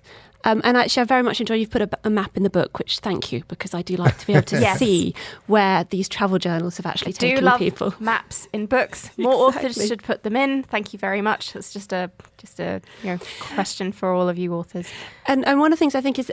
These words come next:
Speaker 1: maybe a little bit different is there's so much in this book about the bikes and about your, um, affection for them. And as well as this jour-, journey you're telling, you're also bringing in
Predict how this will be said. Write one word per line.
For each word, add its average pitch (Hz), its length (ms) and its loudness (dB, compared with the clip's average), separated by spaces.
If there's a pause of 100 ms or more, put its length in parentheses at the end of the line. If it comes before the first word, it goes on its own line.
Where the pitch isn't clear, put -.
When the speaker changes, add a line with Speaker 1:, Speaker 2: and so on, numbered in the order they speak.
Speaker 1:
maybe 254 260 2
a - 20 -2
little 247 160 2
bit 226 100 -2
different 233 300 0
is 196 120 2
there's 214 100 -2
so 269 200 2
much 277 220 2
in 220 80 0
this 208 80 -2
book 208 180 -6
about 226 280 -4
the 196 60 -4
bikes - 400 -6
and 196 60 -2
about 196 480 -6 (300)
your, 202 440 0
um, 185 580 -2 (100)
affection - 480 -2
for - 240 -4
them. - 240 -8
And 214 240 -4 (640)
as 226 160 2
well 262 180 4
as 285 120 2
this - 160 -6
jour-, - 220 -2
journey 220 300 2
you're 202 120 2
telling, 196 460 -2
you're 185 140 0
also 208 300 0 (160)
bringing 214 280 4
in 196 280 2